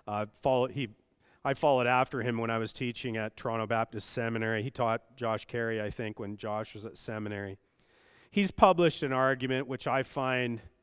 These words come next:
is the most satisfying of all these explanations. And he makes the argument that the abomination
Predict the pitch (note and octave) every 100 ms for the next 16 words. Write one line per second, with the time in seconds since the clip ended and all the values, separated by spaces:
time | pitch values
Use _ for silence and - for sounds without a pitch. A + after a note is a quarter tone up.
0 | _ _ _ _ C#3 A#2+ B2+ C3+ C3 -
1 | - C3+ C3+ C#3 - - B2 A#2 A2+ A#2
2 | A#2 A#2 A2+ G2 G#2+ G2+ - G#2+ G2 G2
3 | G#2+ - E2+ F2+ - _ _ _ _ _
4 | _ _ _ _ _ - D3+ D#3+ G3+ G3+
5 | F3+ D#3 - D3+ D3 D3 D3 C3+ C#3+ C#3
6 | D3 - - _ _ _ _ _ _ _
7 | _ _ _ - D3+ D#3 D3+ C3+ F3+ G#3+
8 | G#3 D#3+ E3 F#3+ - B2+ G#2+ G#2+